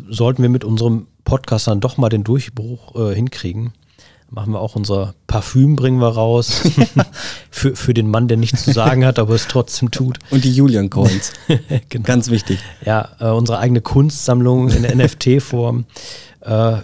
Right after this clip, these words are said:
Speaker 1: keine Ahnung, Mode. Also das
Speaker 2: Eine
Speaker 1: volle Programm.
Speaker 2: Ja.
Speaker 1: Ja, das wird <laughs> konsequent durchgezogen. <laughs>
Speaker 2: Ja, wenn ich so, wenn ich so über solche Sachen lese, machen wir ja eigentlich alles falsch, weil wir uns nicht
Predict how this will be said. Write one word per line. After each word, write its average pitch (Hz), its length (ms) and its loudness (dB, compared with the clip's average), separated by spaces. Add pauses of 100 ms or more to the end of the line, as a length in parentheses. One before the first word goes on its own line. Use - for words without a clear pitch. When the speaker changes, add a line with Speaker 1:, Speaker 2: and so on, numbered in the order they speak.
(340)
Speaker 1:
keine 110 240 -2
Ahnung, 101 200 0
Mode. 110 420 0 (600)
Also 101 240 -10
das 107 140 -2
Speaker 2:
Eine 139 100 -2
Speaker 1:
volle 139 460 -2
Programm. 123 380 -6 (100)
Speaker 2:
Ja. 107 240 -2 (220)
Speaker 1:
Ja, 107 100 -6
das 104 220 -8
wird - 380 -8 (140)
<laughs> - 160 -10
konsequent 127 540 0
durchgezogen. 117 560 -6 (440)
<laughs> 147 80 -8 (640)
Speaker 2:
Ja, 120 240 2
wenn 117 120 4
ich 135 100 0
so, 139 280 0
wenn 104 120 2
ich 156 120 0
so 156 80 -2
über 110 140 -2
solche 107 260 -4
Sachen 104 220 -4
lese, 117 240 -2
machen 107 280 -2
wir 107 80 0
ja 117 160 0
eigentlich - 400 -6 (460)
alles 104 300 -4
falsch, - 560 -6 (260)
weil 101 260 0
wir 101 80 0
uns 90 240 -4
nicht 110 380 0